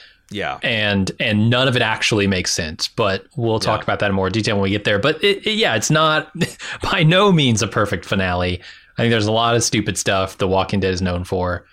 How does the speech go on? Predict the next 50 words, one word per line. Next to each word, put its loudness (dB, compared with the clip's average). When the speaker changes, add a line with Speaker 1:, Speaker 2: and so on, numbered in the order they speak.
Speaker 2:
Um, -2
and 2
we'll 0
talk 0
about 0
all 0
that -4
in 0
great 2
detail, -4
I'm -6
sure. -4
Speaker 1:
Uh, 2
uh, -2
before -6
we -4
get -4
to, -8
what -2
did -6
you -4
think -4
about -2
the -2
amount -2
of -10
deaths -4
in -12
this -12
episode? -14
Because -2
the -4
thing, 0
we -4
talked -2
about -2
how 0
the -4
big, 2
really 2
big -4
pieces -4
were -2
off 0
the -8
table. -6
You -8
couldn't -6
touch. -12
Speaker 2:
Uh-huh. -2